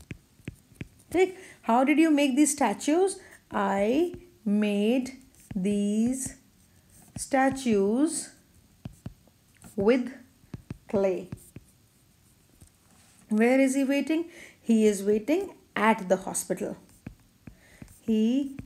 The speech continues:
is waiting at the hospital. राइटिंग नहीं समझ में आए तो what I am saying वो तो समझ में आ रहा है। उससे आप लोग लिख लीजिए, ठीक है? Because I have to go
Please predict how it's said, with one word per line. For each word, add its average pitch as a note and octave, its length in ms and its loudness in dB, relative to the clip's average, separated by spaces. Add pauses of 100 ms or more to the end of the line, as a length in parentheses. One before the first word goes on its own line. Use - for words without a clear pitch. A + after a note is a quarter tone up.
(140)
is A3 540 -2 (280)
waiting A#3 1700 -2 (360)
at C4 540 -4 (200)
the G3+ 500 -4 (520)
hospital. G#3+ 840 -6 (1700)
राइटिंग G#3 340 0
नहीं C4 180 2
समझ C4 300 0
में B3+ 120 0
आए C#4+ 100 0
तो C#4+ 100 0
what A3+ 180 2
I A#3+ 120 0
am C4 80 2
saying C4 480 2 (280)
वो G3+ 100 -2
तो G#3 120 -6
समझ A#3 300 0
में A#3+ 140 0
आ A#3+ 120 0
रहा D4 100 2
है। F#4+ 100 -2 (380)
उससे A3 260 0
आप G3 200 4
लोग G3 160 -2
लिख F#3 200 -8
लीजिए, F#3+ 320 -2
ठीक C4+ 160 -2
है? D4+ 60 4
Because G#3+ 260 0
I G#3 120 2
have G3+ 160 -2
to A#3+ 80 4 (200)
go G#3 80 4